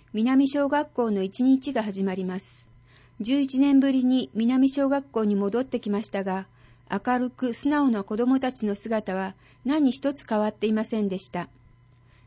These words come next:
家庭や地域で大切に育てられていることがわかります。勉強に励み、人を思いやり、すべての命を大切にする、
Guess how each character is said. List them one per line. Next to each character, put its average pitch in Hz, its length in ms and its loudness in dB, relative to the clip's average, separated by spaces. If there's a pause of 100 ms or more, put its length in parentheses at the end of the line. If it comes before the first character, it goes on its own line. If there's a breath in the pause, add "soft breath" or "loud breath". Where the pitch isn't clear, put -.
(100)
家 220 200 -4
庭 277 160 4
や 277 180 2
地 277 220 -2
域 262 180 -2
で 220 200 -2 (200)
大 269 200 0
切 269 280 -2
に 269 140 6
育 262 280 -2
て 262 120 2
ら 269 120 2
れ 254 80 0
て 240 120 -2
い 220 80 2
る 214 80 -4
こ 202 120 -4
と 202 80 -2
が 180 140 -2
わ 180 80 -4
か 185 120 -6
り 185 120 -4
ま 180 160 -6
す。 - 340 -20 (520 soft breath)
勉 262 280 4
強 262 180 0
に 247 120 0
励 240 300 0
み、 185 200 -4 (180)
人 269 340 2
を 262 60 6
思 247 240 2
い 254 80 2
や 254 100 2
り、 202 220 -8 (320 soft breath)
す - 180 -12
べ 302 140 0
て 262 120 0
の 208 100 2
命 247 360 2
を 185 120 0
大 226 240 -4
切 233 260 -6
に 226 140 0
す 226 160 -8
る、 220 200 -6